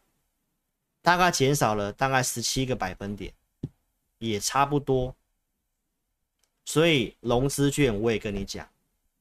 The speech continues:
这里也清了差不多。不要这么悲观，好不好？所以汇率、融资、情绪方面呢，你可以看一下有没有人的节目像我这样子，找很多东西来跟你讲，因为我不要是一个嘴巴喊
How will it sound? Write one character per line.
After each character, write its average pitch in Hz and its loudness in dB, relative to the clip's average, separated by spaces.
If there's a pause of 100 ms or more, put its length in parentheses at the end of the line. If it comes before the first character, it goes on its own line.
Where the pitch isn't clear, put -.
(160)
这 170 2
里 120 0
也 98 -2
清 196 0
了 160 4
差 143 2
不 143 -2
多。 120 -4 (800)
不 120 0
要 135 4
这 143 2
么 123 2
悲 107 -4
观， 92 -8 (420)
好 120 -4
不 160 4
好？ 156 6
所 175 4
以 160 6
汇 190 4
率、 180 4
融 127 2
资、 151 0 (920)
情 143 2
绪 175 2
方 160 4
面 151 2
呢， 120 -6 (880)
你 123 -2
可 170 2
以 185 2
看 185 4
一 - 0
下 165 4
有 127 4
没 139 4
有 156 4
人 135 2
的 123 0
节 117 -2
目 143 0
像 131 0
我 101 -2
这 117 -6
样 117 -4
子， 101 -12
找 143 4
很 131 0
多 135 4
东 135 0
西 127 -4
来 110 -2
跟 107 -6
你 104 -4
讲， - -12 (880)
因 185 2
为 202 6
我 139 4
不 131 2
要 151 6
是 151 0
一 147 4
个 127 2
嘴 101 -6
巴 113 -2
喊 87 -8